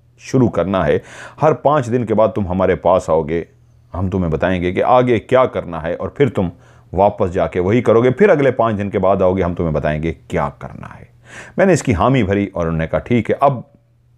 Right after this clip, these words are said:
मैंने अपने घर वालों को बता दिया कि मैं अपने दोस्तों के साथ कुछ दिनों के लिए कहीं दूर जा रहा हूं, लेकिन मैं बीच में चक्कर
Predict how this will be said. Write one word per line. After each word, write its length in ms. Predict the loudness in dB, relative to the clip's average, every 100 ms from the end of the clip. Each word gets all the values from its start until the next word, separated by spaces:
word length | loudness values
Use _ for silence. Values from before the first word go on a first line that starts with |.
| -4
मैंने 100 | -2
अपने 180 | 0 0
घर 160 | 2
वालों 200 | 4 2
को 80 | 0
बता 240 | 0 2 2
दिया 240 | 0 -4 -8 _ _ _
कि 60 | 0
मैं 180 | 0
अपने 240 | 0 -4 0
दोस्तों 380 | 2 2 0 -6
के 120 | -6
साथ 220 | -6 -6 -8 _ _ _ _ _ _ _ _ _ _ _ _ _ _ _ _ _
कुछ 240 | 2 2 -2
दिनों 280 | 0 0
के 100 | 0
लिए 140 | -2 -2
कहीं 340 | -2 -6 -8 -12 -16
दूर 360 | -4 -2 0 -2
जा 280 | -6 -8 -8
रहा 240 | -12 -14
हूं, 200 | -16 -20 -20 _ _ _ _ -20 _ _ _ _ _ _ _ _ _ _ _ _ _ _ _ _ _ _ _ -4
लेकिन 220 | 0 0
मैं 240 | 0 -2 -2
बीच 320 | 2 2 0
में 80 | -4
चक्कर 360 | -4 -4 -4